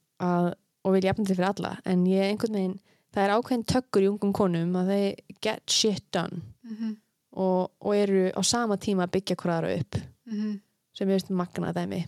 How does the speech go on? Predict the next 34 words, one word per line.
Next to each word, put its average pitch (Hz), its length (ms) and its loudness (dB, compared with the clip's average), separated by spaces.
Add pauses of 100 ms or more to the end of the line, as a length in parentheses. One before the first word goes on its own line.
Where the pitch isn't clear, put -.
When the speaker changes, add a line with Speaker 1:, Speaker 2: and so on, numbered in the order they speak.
Speaker 2:
Já, 208 180 -6 (240)
það 220 80 -6
er 196 80 -6
magnað 185 240 -6
og 196 80 -4
mjög 208 180 -4
mikilvægt 202 460 -8
svona 190 320 -8
að 208 100 -12
það 208 140 -4
sé 202 160 -10
búið 185 160 -8
að 175 80 -10
breytast 202 640 -10 (120)
Speaker 1:
Já, 185 200 0
Speaker 2:
á 185 160 -8 (320)
síðustu - 140 -12
Speaker 1:
ég 214 100 -2
er 202 80 -4
Speaker 2:
árum. 214 160 -4
Speaker 1:
mjög 226 340 -2
þakklát - 920 -6 (100)
og 196 80 0
er 185 60 0
algjör 214 280 -2
heiður 220 480 2
að 170 60 0
vera 170 120 0
partur - 380 -2
af 190 100 -4
kynslóð - 640 -2 (460)
sem 196 160 -2
er 202 180 2
bara 175 440 0